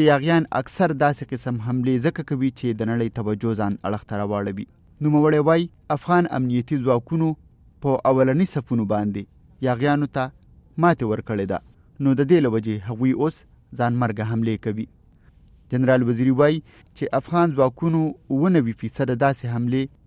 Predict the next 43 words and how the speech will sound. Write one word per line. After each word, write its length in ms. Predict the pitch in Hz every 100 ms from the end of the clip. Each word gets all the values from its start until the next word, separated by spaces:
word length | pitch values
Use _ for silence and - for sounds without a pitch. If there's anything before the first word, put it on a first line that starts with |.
| - 131
د 20 | 135
وړاندې 300 | 160 123 104
نه 40 | 104
ودرولې 420 | 101 107 107 107 101
دي، 80 | 104 - _ - 127
د 100 | 123
کومو 220 | 156 143 -
چې 100 | 135 135 - -
د 100 | 127 127
مخکې 220 | - 123 110
نه 80 | 113 - -
پلان 260 | 139 123 110
جوړ 100 | 104 -
کړی 120 | 101 -
شوی 200 | 110 104
و. 20 | - - _ - - - -
خو 160 | - 170
د 160 | 156
جمعې 180 | 175 220 208
په 40 | 170
ورځ 120 | 160
چې 60 | 143
کمې 160 | 156 143 131
حملې 240 | 131 156 -
شوي 220 | 147 139 135
دي، 60 | 139 - - 120 135
دا 80 | 135 127
په 160 | 123 117 117 120
وروستیو 560 | 117 117 - 180 143 -
کلونو 300 | 113 117 113 -
کې 160 | 110 110 - - - -
تر 220 | 123 120
ټولو 320 | 170 165 143 135
خونړۍ 380 | 117 107 110 104
حملې 260 | 107 107 110 107
دي 80 | 104
چې 80 | - 110
په 160 | 113 131
یوه 140 | 147
ورځ 180 | 127 117 113
باندې 280 | 110 107 101 - _ - - - 120
درې 140 | 143 127
حملې 240 | 110 107